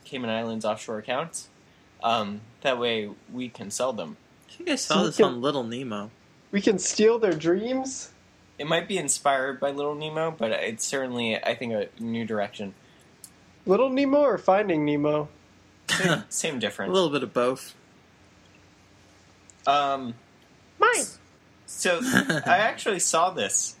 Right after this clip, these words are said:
Speaker 1: there. There was a, a band, and the band wasn't really playing, but they were playing music, you know, kinda Milli Vanilli, but, um, like, more straightforward. They actually weren't lip-syncing. Uh, they were just standing around.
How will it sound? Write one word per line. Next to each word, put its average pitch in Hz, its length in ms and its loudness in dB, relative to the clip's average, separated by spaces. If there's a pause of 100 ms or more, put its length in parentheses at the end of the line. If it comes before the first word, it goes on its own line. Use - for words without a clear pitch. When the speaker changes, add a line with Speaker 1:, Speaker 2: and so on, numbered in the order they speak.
(220)
Speaker 1:
there. 110 460 -2 (140)
There 131 120 0
was 135 180 -2
a, 117 240 2 (220)
a 113 80 -2
band, 117 580 -2 (200)
and 127 140 -2
the 123 60 -2
band 131 280 0
wasn't 127 340 -2
really 120 220 -2
playing, 165 340 0
but 156 120 -2
they 117 120 0
were 107 180 -2
playing 123 380 -2
music, 151 480 -4
you - 100 -12
know, 120 180 -2
kinda 120 320 -2
Milli 127 220 -2
Vanilli, 117 520 -4
but, 107 220 -6
um, 101 400 -4 (140)
like, 110 140 -6
more 120 220 -2
straightforward. 120 600 -6
They 110 280 -4
actually 113 460 -6 (160)
weren't 110 260 -6
lip-syncing. 139 640 -8 (640)
Uh, 82 80 0 (120)
they 123 120 -2
were 107 120 -2
just 101 240 -2
standing 101 320 -4
around. 104 400 -2